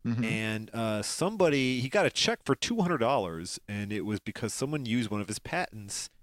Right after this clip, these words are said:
Speaker 2: and he can't remember what the patent is. So,
Speaker 1: 'Cause he
Speaker 2: and
Speaker 1: doesn't
Speaker 2: he
Speaker 1: have a computer.
Speaker 2: So he's trying to call, he tried to call them to figure out who the heck they were, but I guess, like, everything that the,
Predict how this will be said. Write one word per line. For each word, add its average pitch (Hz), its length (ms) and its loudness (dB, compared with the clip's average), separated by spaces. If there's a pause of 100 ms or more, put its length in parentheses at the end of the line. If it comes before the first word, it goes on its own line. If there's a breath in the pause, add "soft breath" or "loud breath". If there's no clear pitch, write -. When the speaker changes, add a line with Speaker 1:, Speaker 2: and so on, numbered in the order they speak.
(220)
Speaker 2:
and 101 120 -8
he 101 60 -6
can't 196 380 0
remember 170 200 2
what 151 120 4
the - 80 -6
patent 139 400 2
is. 156 500 2 (360)
So, - 180 0
Speaker 1:
'Cause - 80 4
he 156 80 4
Speaker 2:
and 143 60 6
Speaker 1:
doesn't 170 200 8
Speaker 2:
he 170 40 6
Speaker 1:
have 180 100 8
a 180 40 -2
computer. 190 560 2 (280)
Speaker 2:
So 165 100 4
he's 151 120 4
trying 247 260 4
to 196 80 8
call, 185 640 8
he 139 100 0
tried 214 160 4
to 160 80 0
call 165 280 6
them 180 140 4
to 156 80 -2
figure 160 260 4
out 151 240 6 (160)
who 151 160 4
the 143 80 6
heck 139 160 0
they 117 120 2
were, 117 260 4
but 117 140 2
I 110 40 0
guess, 120 260 0
like, 110 260 2 (100)
everything 120 400 2
that 101 100 -4
the, 107 80 -2